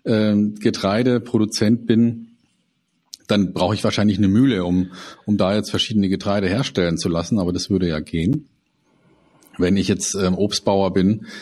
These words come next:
brauche ich vielleicht auch noch mal jemand, der mich dabei unterstützt, da weitere Produkte draus herzustellen, aber das, auch das würde ja gehen.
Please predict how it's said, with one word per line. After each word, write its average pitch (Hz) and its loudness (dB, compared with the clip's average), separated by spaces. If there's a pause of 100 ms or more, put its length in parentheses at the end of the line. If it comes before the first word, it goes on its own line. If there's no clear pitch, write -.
(200)
brauche 107 2
ich 110 -4
vielleicht 101 0
auch 107 2
noch 113 4
mal 104 2
jemand, 104 2
der 101 2
mich 101 2
dabei 98 2
unterstützt, 95 -2
da 95 0 (500)
weitere 101 0
Produkte 113 -2
draus 87 0
herzustellen, 85 -2
aber 87 0
das, - -6
auch - -14
das - -6
würde 92 2
ja 101 0
gehen. 113 2